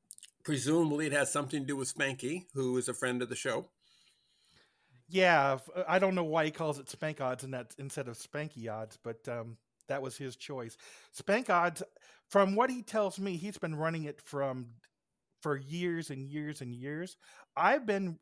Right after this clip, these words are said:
Speaker 2: I've been a, uh, beta tester for a couple of years, and I started working the support angle for him because, um, he wanted somebody with a strong computer background, because sometimes I get some pretty wild questions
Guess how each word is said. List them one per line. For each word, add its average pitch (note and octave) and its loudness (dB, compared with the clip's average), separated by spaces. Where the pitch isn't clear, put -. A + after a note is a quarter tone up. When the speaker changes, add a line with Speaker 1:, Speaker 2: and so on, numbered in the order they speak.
Speaker 2:
I've G#3 0
been G3 0
a, D#3 -2
uh, C#3 2
beta D3 -4
tester F3 -8
for D#3+ 4
a D#3 0
couple D#3+ 0
of A2+ -8
years, G2 -14
and D#3+ 2
I D#3+ 6
started F3+ -2
working D3+ -6
the C#3 -2
support F3+ -4
angle C3+ -6
for B2+ -12
him C3 -8
because, E3 0
um, C#3+ 0
he G3 -6
wanted F#3 -2
somebody E3 -2
with D3 -8
a D3 -6
strong D#3 -4
computer C#3+ -8
background, D#3 -4
because F#3 0
sometimes A#3+ 0
I E3+ 0
get D#3+ -8
some D3 -8
pretty F#3 -8
wild D3+ -2
questions F3 -8